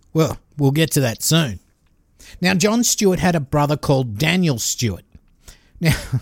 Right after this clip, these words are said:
<laughs> to make this clear, I will call John Stewart Stewart. I will call his brother Daniel Stewart Daniel, and James Finch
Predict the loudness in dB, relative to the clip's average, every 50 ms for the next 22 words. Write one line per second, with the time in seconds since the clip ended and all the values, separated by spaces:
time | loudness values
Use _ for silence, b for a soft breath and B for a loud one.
0 | -6 -10 -20 -20 _ -20 -16 -4 0 2 4 4 4 4 4 2 0 0 0 -2
1 | -2 -2 -2 -2 -2 0 2 2 0 0 -4 -8 B B B B B 0 2 2
2 | 2 2 0 2 2 2 2 0 -2 -6 -10 -6 -2 0 0 2 2 2 0 0
3 | -2 -4 -6 -4 0 2 2 2 2 0 -4 _ -6 -6 -4 -2 0 0 0 0
4 | -2 -4 -6 -14 B B B B B -2 -2 -2 0 2 2 4 4 4 4 2
5 | 0 -2 -2 -2 -2 0 0 -2 -2 -4 -6 _ _ _ -6 -4 -2 0 2 2
6 | 2 2 0 -2 -4 -4 -2 -2 -4 -4 -8 _ _ _ _ _ -12 -8 -4 -2
7 | -2 0 0 0 0 0 0 -2 -4 b b b b b b b 0 2 2 2
8 | 2 2 2 4 4 2 2 0 -2 -2 -2 0 0 0 0 -4 -6 -10